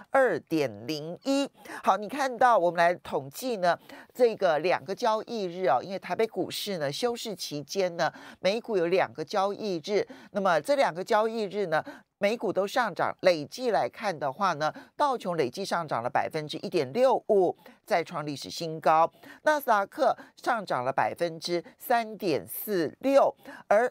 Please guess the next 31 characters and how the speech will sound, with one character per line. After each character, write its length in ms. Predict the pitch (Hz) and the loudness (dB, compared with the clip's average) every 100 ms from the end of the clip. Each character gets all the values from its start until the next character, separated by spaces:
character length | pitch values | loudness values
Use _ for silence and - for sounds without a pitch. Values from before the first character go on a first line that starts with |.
| - | 0
S 220 | 294 294 | -2 0
M 160 | 277 185 | -4 -4
P 160 | 208 | -12
指 300 | 185 165 143 | -10 -6 -6
数 300 | - 262 226 | -4 -2 -2
呢 180 | 180 170 269 - | 0 0 -2 -16
是 160 | - | -8
上 260 | 214 233 196 | -4 -4 -4
涨 280 | 151 117 101 | -4 -4 0
了 160 | 147 - - - | 0 0 -6 -2
百 180 | 156 | 0
分 260 | 175 185 185 | 0 -4 -8
之 260 | - 180 - | -6 -4 -2
二 300 | - 277 196 | 2 2 2
点 400 | - 156 127 101 | -4 -2 -2 -2
六 300 | 214 226 165 | 0 2 2
四， 380 | 147 - 214 170 - - - | -2 -8 -2 -2 -2 -20 -4
也 260 | 185 160 | 0 2
是 340 | 117 - 220 143 - | 0 -4 -4 -4 -2
再 280 | 262 202 143 | -2 0 -2
创 380 | - 214 165 147 | -4 -4 -2 -4
历 200 | 190 131 | -6 -6
史 260 | - 104 | -8 -10
新 380 | - - 156 147 | -10 -8 -8 -6
高。 260 | 170 160 156 - - - - | 2 4 4 -2 -20 -16 -4
费 180 | 349 | -2
城 180 | 277 208 | -2 -2
半 200 | 170 208 | 0 0
导 200 | 175 156 | 2 0
体 260 | 170 - 135 | 0 -6 -6
呢， 200 | 135 | -2